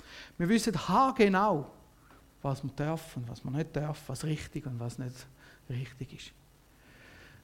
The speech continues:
Wenn ihr in den Gottesdienst kommt und Bibelstelle gehö-, äh, hört, dann wisst ihr, was der Prediger jetzt müsste predigen.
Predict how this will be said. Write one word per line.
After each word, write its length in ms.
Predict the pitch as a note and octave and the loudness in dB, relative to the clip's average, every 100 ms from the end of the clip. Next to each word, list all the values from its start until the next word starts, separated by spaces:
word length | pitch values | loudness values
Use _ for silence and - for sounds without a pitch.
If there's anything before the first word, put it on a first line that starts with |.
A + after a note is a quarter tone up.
| - - - - - - - - - | -20 -20 -20 -20 -20 -20 -20 -20 -2
Wenn 180 | D3+ E3 | 2 8
ihr 200 | G#3+ G#3+ | 8 8
in 120 | D#3+ | 6
den 0 | |
Gottesdienst 760 | E3+ F3+ F#3+ - F3 E3+ E3 | 2 2 -2 0 2 2 0
kommt 400 | - D#3+ D3+ D3 | -2 0 0 0
und 120 | C#3 B2 | -2 0
Bibelstelle 600 | D#3 E3+ D3+ - D3 D3+ | 2 2 -2 0 0 0
gehö-, 280 | D3+ D3+ E3 | 0 0 4
äh, 260 | D3+ D3 C#3+ | 4 4 2
hört, 400 | C#3+ D3 D#3 D3+ | 2 4 2 0
dann 200 | B2 A#2+ | -4 0
wisst 280 | D3+ E3+ - | -2 -2 -4
ihr, 200 | D#3 C3 | -2 -2
was 200 | C3 - | -2 -4
der 80 | |
Prediger 480 | C#3 - B2+ B2 B2 | -8 -2 -2 0 -2
jetzt 440 | A#2+ A#2 A#2 - - | 0 -2 -4 -12 -8
müsste 360 | A#2+ A#2 - - | -6 -6 -10 -10
predigen. 440 | A2+ A2+ A#2 - | -8 -8 -10 -14